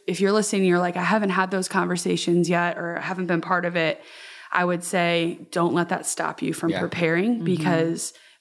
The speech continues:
Speaker 1: you're investing in teenagers. And when you look at the statistics of abuse and self-harm and eating disorders,
Speaker 3: Mm-hmm.
Speaker 1: and the list goes on, in a group of ten, you're thinking at least three.
Speaker 2: Yeah.
Speaker 3: Yeah.
Speaker 2: All we can do is be as ready as we can.
Speaker 3: Mm-hmm.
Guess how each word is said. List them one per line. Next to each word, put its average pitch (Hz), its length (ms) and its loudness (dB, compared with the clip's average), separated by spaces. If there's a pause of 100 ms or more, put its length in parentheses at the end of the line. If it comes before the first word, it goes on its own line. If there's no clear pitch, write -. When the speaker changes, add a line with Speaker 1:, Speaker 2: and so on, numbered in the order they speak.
(140)
Speaker 1:
you're 180 380 4
investing 170 560 0
in 160 100 2
teenagers. 165 720 2
And 160 380 2 (160)
when 160 160 2
you 165 100 6
look 165 160 -2
at 196 100 -6
the 170 60 -6
statistics 175 760 -4
of 156 200 -2
abuse 175 640 -2 (340)
and 165 280 -2
self-harm 165 720 0
and 156 200 -6
eating 180 340 2
disorders, 170 680 0
Speaker 3:
Mm-hmm. 160 100 2
Speaker 1:
and - 280 -2
the 175 80 -4
list 170 240 -2
goes 165 160 0
on, 160 240 0 (760)
in 180 120 4
a 170 80 4
group 180 180 -2
of 175 140 -2
ten, 165 580 0 (480)
you're 180 220 0
thinking 165 320 2
at 147 100 0
least 165 260 2
three. - 200 -2
Speaker 2:
Yeah. 95 280 -2
Speaker 3:
Yeah. 160 300 0
Speaker 2:
All 127 120 2
we 139 100 -2
can 139 100 -4
do 139 80 4
is 120 100 -2
be 117 120 0
as 104 100 -4
ready 110 240 0
as 135 120 -2
we - 60 -8
can. 117 360 -2
Speaker 3:
Mm-hmm. 151 280 -6